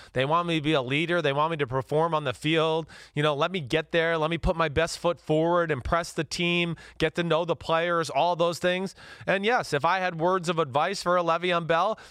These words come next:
I would like to see him do that. You know, hey, you're making enough money too where you can find a new trainer, eh, you know, close to the Jets facility,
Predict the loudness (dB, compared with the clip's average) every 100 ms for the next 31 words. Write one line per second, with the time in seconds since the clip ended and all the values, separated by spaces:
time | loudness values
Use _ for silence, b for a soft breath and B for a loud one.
0 | B 0 0 -2 0 -2 -2 -4 -2 -2
1 | -2 0 0 -2 -6 B -4 0 0 -2
2 | -10 B -2 0 -4 -4 -2 0 0 0
3 | 0 0 0 -2 -2 -4 -4 0 0 0
4 | -2 -2 -2 -2 -2 -2 -2 0 0 2
5 | 0 0 0 -2 0 2 0 0 -2 -2
6 | -4 -2 0 -2 -2 -4 -4 0 0 0
7 | -2